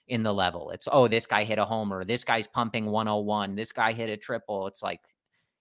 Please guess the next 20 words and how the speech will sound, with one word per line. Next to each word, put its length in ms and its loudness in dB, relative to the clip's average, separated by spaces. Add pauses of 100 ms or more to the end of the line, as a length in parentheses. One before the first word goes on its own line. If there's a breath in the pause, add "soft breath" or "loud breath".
(120)
you 100 -6
know, 160 -4
it's, 320 -12
it's, 360 -10
it's 200 -8
rapid. 480 0
So 220 -6
that, 240 2 (260 soft breath)
that's 260 0
in 80 -8
a 60 -6
good 200 -8
place. 540 -8
Um, 560 -4 (640)
you 80 -4
know, 80 -2
hopefully 360 -6
we're 100 -2
not 200 -2
waiting. 360 -4